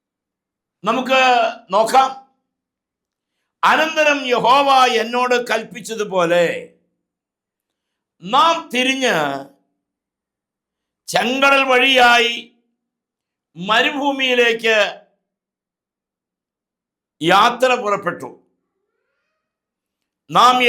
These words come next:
ഏറിയ നാൾ സേയീർ പർവ്വതത്തെ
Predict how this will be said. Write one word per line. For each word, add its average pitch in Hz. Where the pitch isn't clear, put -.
ഏറിയ 285
നാൾ 294
സേയീർ 302
പർവ്വതത്തെ 277